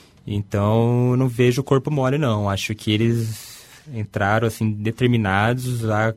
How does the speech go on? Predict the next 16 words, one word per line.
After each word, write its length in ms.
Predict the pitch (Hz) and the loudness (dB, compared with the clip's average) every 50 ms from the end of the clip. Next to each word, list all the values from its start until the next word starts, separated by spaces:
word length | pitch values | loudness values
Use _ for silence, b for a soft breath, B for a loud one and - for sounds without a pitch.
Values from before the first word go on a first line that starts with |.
| _ _ - | _ _ -10
combater, 1000 | - 117 117 127 120 107 101 - _ - 95 98 104 110 120 127 135 135 127 110 | -6 -4 -2 0 0 -2 -2 -4 _ -4 -2 0 2 2 2 2 2 2 2 0
né? 180 | 104 101 110 | 0 -2 -2
Tem 140 | 107 - 107 | -2 -2 -4
esse 140 | 104 - - | -4 -4 -6
programa, 680 | - - 107 98 104 101 101 104 101 101 95 92 92 - | -6 -4 -4 -2 0 0 0 0 0 -2 -2 -4 -6 -8
o 60 | - 98 | -12 -8
P 140 | - 101 | -4 -2
N 420 | 101 101 98 95 92 92 101 117 127 | -2 0 0 -2 -2 -2 -2 -2 -2
I, 40 | 131 | -2
que 100 | - - | -4 -6
é 40 | 107 | -8
um 40 | 104 | -6
programa, 640 | - 107 104 107 104 104 110 113 123 120 117 110 B B B B B B B B B B B B B B B B | -6 -6 -4 -4 -2 -2 -2 -2 -4 -4 -6 -8 B B B B B B B B B B B B B B B B
digo 300 | 101 98 101 110 113 123 | -8 -2 0 2 2 2
assim, 440 | 123 - - - 117 117 123 131 139 | 2 0 0 0 2 4 4 4 4
excelente, 680 | 135 - - 175 170 139 117 110 104 - - - - | 2 4 4 4 6 6 6 4 4 2 -2 -6 -10